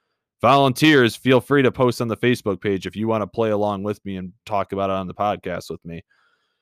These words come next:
So Mass Effect will be the next game I do after the Sly Cooper series is done.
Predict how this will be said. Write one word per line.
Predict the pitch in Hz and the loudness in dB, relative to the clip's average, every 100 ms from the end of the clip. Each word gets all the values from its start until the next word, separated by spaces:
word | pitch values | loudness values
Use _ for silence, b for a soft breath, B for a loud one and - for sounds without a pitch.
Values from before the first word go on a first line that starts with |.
| _ _ | _ _
So | - 101 90 87 - _ - | -8 -6 -4 -8 -12 _ -6
Mass | 113 123 - | -2 -2 -2
Effect | 113 123 113 - | -2 0 0 -2
will | 107 113 113 | -2 2 2
be | 104 107 | 2 -2
the | 101 | -2
next | 98 98 - | -2 -4 -6
game | 101 92 90 | -8 -8 -6
I | 87 | -8
do | - 71 67 _ | -8 -10 -12 _
after | 101 95 - 95 | -4 -4 -2 -6
the | 87 | -6
Sly | - 90 | -4 -4
Cooper | 85 90 - 82 | -4 -8 -8 -10
series | - 76 76 | -10 -10 -10
is | 73 - | -12 -12
done. | - 62 | -14 -14